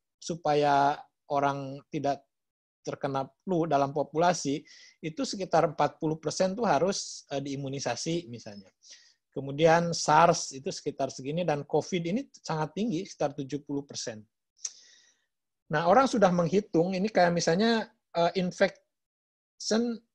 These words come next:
fatality rate. Jadi tingkat kematian aja, ini tingkat kematian, bukan lagi tingkat, eh, bukan, belum ditambah dengan tingkat,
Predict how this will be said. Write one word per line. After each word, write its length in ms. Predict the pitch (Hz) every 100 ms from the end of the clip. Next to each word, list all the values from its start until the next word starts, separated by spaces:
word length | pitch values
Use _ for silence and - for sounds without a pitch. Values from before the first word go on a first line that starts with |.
| _ _ _ -
fatality 640 | 165 180 165 160 160 160
rate. 240 | 165 123 _
Jadi 320 | 147 208 277 - _ _ _ _
tingkat 480 | - 202 196 214 -
kematian 640 | - 175 165 - 180 135
aja, 400 | 151 185 131 117 -
ini 80 | 175
tingkat 320 | - 185 160
kematian, 560 | - 151 - 170 131 135
bukan 240 | 143 147
lagi 240 | 147 175 175
tingkat, 400 | 160 156 143 -
eh, 160 | - 151
bukan, 480 | 147 - 156 151 147 - _ _ _ _ _
belum 320 | - 160 214
ditambah 400 | 180 156 151 180
dengan 240 | 165 165 170 160
tingkat, 400 | 151 160 175